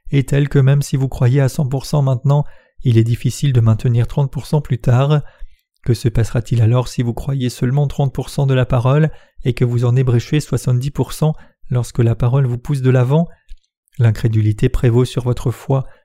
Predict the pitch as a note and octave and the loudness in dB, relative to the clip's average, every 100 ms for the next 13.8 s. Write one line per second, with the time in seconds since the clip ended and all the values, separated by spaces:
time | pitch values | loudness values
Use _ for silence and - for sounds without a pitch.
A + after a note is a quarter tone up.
0 | - C3+ B2+ - D3+ - D3 - C#3+ C#3 | -6 -4 -2 -4 -4 -2 -2 0 0 0
1 | B2+ D3 - C#3 B2 D3 C3 A#2+ C#3 A#2+ | 0 -4 -2 -2 0 2 2 2 0 -2
2 | - B2+ C#3 D#3+ D3+ - _ _ _ - | -2 0 2 2 0 -6 _ _ _ -2
3 | A#2 - B2 - A#2 B2 A2+ A2+ - A#2 | -2 0 -2 0 0 2 2 2 0 -2
4 | A#2 A#2+ C3 - C3 - B2 A#2 A#2+ B2+ | -2 0 -2 0 -4 0 0 2 2 -2
5 | - _ _ - B2+ C3 E3 - D3 D3+ | -4 _ _ -4 -2 -2 -4 0 2 2
6 | D#3+ B2+ A#2+ - D#3+ C3+ C3 E3 E3 B2 | 2 0 0 -2 -2 0 0 0 0 0
7 | A#2+ A#2+ C#3 D#3 D#3+ B2+ B2 B2 D3 B2+ | -4 -2 -2 0 0 0 -2 -2 -2 0
8 | A#2+ D3 F3+ - _ _ _ - A2 G#2+ | 0 0 0 -4 _ _ _ 0 2 2
9 | - A2+ A2 G#2+ A2+ G#2+ - A2+ A2+ C3 | 0 2 2 4 2 0 -2 -2 0 2
10 | F3+ F#3+ - - _ - A2+ A2 G#2+ A#2 | 2 0 -12 -18 _ -8 0 2 2 2
11 | A#2 B2 A2+ A2 - A#2+ A2 C3 - A#2+ | 2 2 0 0 0 0 0 -6 -4 -4
12 | A2+ A2+ A#2 - E3+ F3 C3+ - C3 B2+ | -4 -4 -6 -2 -2 0 -2 -2 -2 -2
13 | C#3 C3 C3+ C3 C#3 - F3+ | 0 0 0 0 -4 0 0